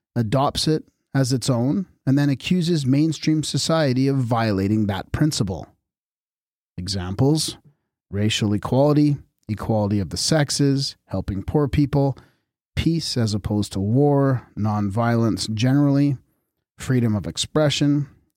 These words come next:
kindness to animals. More fundamentally, the duty of the individual to serve society and the duty of society to take care of the individual.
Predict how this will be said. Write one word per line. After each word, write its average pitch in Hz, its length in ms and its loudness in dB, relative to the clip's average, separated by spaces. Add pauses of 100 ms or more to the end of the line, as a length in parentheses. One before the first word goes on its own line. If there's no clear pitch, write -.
kindness 107 480 -2
to - 200 -6
animals. 147 640 2 (2250)
More 147 120 4
fundamentally, 131 840 0
the 127 120 0
duty 127 320 2
of 110 120 -2
the 110 140 0
individual 113 680 0
to 107 180 -4
serve 127 420 -2
society 117 800 -2 (140)
and 117 140 2
the 117 60 2
duty 127 320 2
of 113 120 0
society 123 640 0
to 120 180 -2
take 113 340 -4
care 131 360 0
of 120 120 -2
the 120 120 0
individual. 127 680 -2